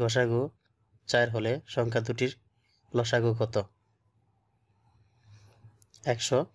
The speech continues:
বিশ, একশো বিশ। দুটি সংখ্যার গসাগু ষোলো এবং লসাগু একশো বিরানব্বই। একটি সংখ্যা আটচল্লিশ হলে অপর সংখ্যাটি কত?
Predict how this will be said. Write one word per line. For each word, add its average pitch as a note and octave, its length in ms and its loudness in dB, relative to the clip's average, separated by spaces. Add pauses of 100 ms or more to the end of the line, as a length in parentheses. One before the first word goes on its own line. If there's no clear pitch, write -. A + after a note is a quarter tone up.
(160)
বিশ, A#2 200 2 (640)
একশো A#2+ 240 2 (380)
বিশ। A#2 200 0 (2500)
দুটি B2 360 4
সংখ্যার B2 360 2
গসাগু B2 380 0 (500)
ষোলো A#2+ 300 2 (100)
এবং A#2+ 160 2 (120)
লসাগু A#2+ 380 0 (540)
একশো A#2+ 300 0 (200)
বিরানব্বই। G#2 500 0 (680)
একটি A#2+ 160 0 (100)
সংখ্যা B2 280 2 (320)
আটচল্লিশ A#2 540 0
হলে A2+ 180 0 (640)
অপর A#2 320 2
সংখ্যাটি A#2 360 -4 (240)
কত? A#2 160 0